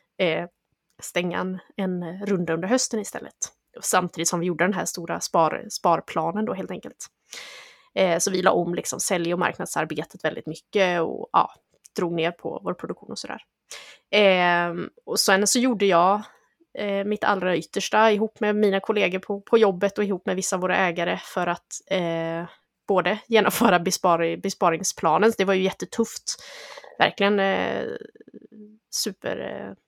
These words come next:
jobbigt liksom att behöva säga upp medarbetare som man har varit med och anställt. Vissa kanske bara några, eh, ett halvår innan eller sådär. Så det var ju, ja, väldigt, väldigt tufft såklart. Eh, och samtidigt träffa och prata med investerare och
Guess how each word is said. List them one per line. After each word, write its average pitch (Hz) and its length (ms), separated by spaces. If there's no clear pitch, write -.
jobbigt 180 380
liksom - 260
att - 120
behöva 175 180
säga 170 260
upp - 300
medarbetare 175 560
som 185 160
man 180 100
har 175 60
varit 165 240
med 175 240
och 180 120
anställt. - 600
Vissa - 280
kanske 190 260
bara 175 520
några, 170 340
eh, 170 180
ett 180 140
halvår 175 400
innan 180 280
eller 185 100
sådär. - 280
Så - 160
det 175 80
var 185 100
ju, 185 220
ja, - 200
väldigt, 190 180
väldigt 185 180
tufft - 260
såklart. - 420
Eh, 180 420
och 202 160
samtidigt 185 420
träffa 196 240
och 190 60
prata 190 240
med 185 100
investerare 202 760
och 196 220